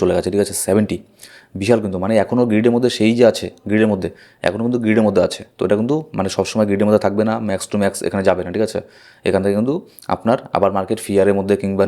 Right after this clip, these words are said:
নরমালের মধ্যে এখানে আসতে পারে। এবার এখানে ক্রিপ্টোকারেন্সি মার্কেটের মার্কেট ক্যাপ যদি দেখে নিই, মার্কেট ক্যাপ বর্তমানে ইনক্রিজ হয়েছে, ভালোই ইনক্রিজ হয়েছে, ওয়ান পয়েন্ট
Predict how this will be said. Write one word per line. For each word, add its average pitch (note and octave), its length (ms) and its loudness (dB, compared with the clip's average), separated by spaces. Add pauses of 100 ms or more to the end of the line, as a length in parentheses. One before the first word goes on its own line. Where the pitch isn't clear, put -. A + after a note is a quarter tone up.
নরমালের G2 300 0
মধ্যে G2 180 -2
এখানে F#2 180 -4
আসতে - 180 -6
পারে। E2+ 120 -4 (640)
এবার G#2+ 160 6
এখানে A#2+ 140 -2 (280)
ক্রিপ্টোকারেন্সি A2+ 400 -2
মার্কেটের A#2 320 4
মার্কেট - 280 -2
ক্যাপ A#2 180 4
যদি A#2 180 0
দেখে G2+ 160 -2
নিই, F#2+ 80 -4 (220)
মার্কেট A2+ 280 -2
ক্যাপ A2+ 200 2
বর্তমানে A2 340 0 (340)
ইনক্রিজ G2+ 300 0
হয়েছে, G2+ 180 2 (100)
ভালোই F#2+ 280 4
ইনক্রিজ G#2+ 260 0
হয়েছে, G#2+ 220 2 (460)
ওয়ান G#2 140 4 (120)
পয়েন্ট A#2+ 220 2